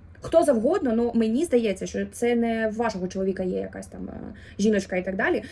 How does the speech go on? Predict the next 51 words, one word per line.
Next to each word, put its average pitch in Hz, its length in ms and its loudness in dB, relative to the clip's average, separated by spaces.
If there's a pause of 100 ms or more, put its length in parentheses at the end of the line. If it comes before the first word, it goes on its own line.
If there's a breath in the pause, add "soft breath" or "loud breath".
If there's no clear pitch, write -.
(160 loud breath)
Е, 202 260 0
тут, 277 120 -2
скоріш 226 280 0
за 202 100 -4
все, 285 200 0
у 262 60 2
вас 208 240 0
є 202 140 0
якийсь 208 280 -4
ще - 160 -4
чоловік. 185 420 -6 (200 loud breath)
Можливо, 247 300 4
це 254 180 0
бивший, 202 480 0
який, 202 420 -2 (240 loud breath)
м, 208 120 0
е, 196 500 2
зараз 220 180 2
знаходиться 202 400 0
рядом 196 220 0
з 196 40 -2
вами, 277 320 -2
а 196 120 -6
цей 233 120 2
чоловік, 220 320 -4
на 202 60 -2
якого 208 260 -2
ви 202 260 0
дивитесь, 190 500 0
цей 190 220 0
розкл-, 180 340 -4
розклад, 233 340 0
да, 208 140 -4
це, 220 400 -4 (280 loud breath)
е, 202 160 2
нинішній 214 380 6
якийсь 175 180 -8
чоловік, 294 320 -2
л-, 196 240 -4
е, 185 260 -2
або 214 340 8
тот, 214 220 2
ем, 185 380 -2
чоловік, 208 340 -4
який 196 300 0
там 185 300 -8
ухльостиває, 190 680 0 (360 loud breath)
е, 185 220 -4
да, 196 200 -4
за 190 140 -6
вами, 190 440 -6